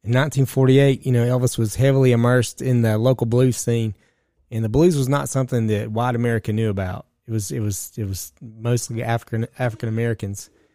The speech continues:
that played the blues. Easier for me to say. Um, but in Memphis, Sun Records boss Sam Phillips, uh,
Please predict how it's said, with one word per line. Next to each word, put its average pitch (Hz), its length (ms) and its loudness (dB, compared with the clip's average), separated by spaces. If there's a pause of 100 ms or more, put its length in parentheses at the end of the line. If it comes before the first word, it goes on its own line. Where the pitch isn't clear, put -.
(140)
that 107 80 -14
played 110 220 -2
the 110 40 -2
blues. 113 500 0 (120)
Easier 123 260 -2
for 110 120 -4
me 127 100 2
to 113 80 0
say. 92 220 -8 (580)
Um, 113 420 0 (720)
but 127 220 4
in 123 160 4
Memphis, 160 380 2
Sun 139 320 2
Records 131 300 0
boss 120 260 2
Sam 127 240 0
Phillips, - 560 -4 (100)
uh, 104 220 -12